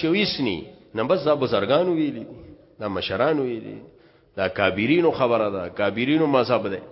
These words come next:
نو دا الله وی د یهودو دا روش او طریقه وا. وقالو کونو هودا او نصارا تهتدوا. جواب نی، نو بیا وی هدایت صرف عیسایت یهودیت ده. الله وی دقه نه ده،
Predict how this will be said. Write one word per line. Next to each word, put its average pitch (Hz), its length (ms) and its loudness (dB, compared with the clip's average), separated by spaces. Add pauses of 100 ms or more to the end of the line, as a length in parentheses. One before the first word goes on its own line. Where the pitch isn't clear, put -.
(960)
نو 90 120 -4
دا 107 180 4
الله 92 260 2
وی 95 140 0
د 92 80 -6
یهودو 87 480 -4
دا 85 180 -2
روش 85 320 -4
او 80 60 -6
طریقه 76 440 -8
وا. 69 200 -10 (680)
وقالو 98 420 0
کونو 95 340 -4
هودا 87 300 -2
او 87 180 0
نصارا 76 480 -4
تهتدوا. - 560 -18 (140)
جواب 110 400 0
نی، 135 240 -2 (680)
نو 87 80 -8
بیا 104 180 0
وی 101 120 2 (140)
هدایت 98 300 0
صرف 139 360 -2
عیسایت 113 540 -2
یهودیت 78 520 -6 (140)
ده. - 60 -20 (1600)
الله 90 220 2
وی 92 120 2
دقه 85 460 -4
نه 92 100 0
ده، 78 240 -4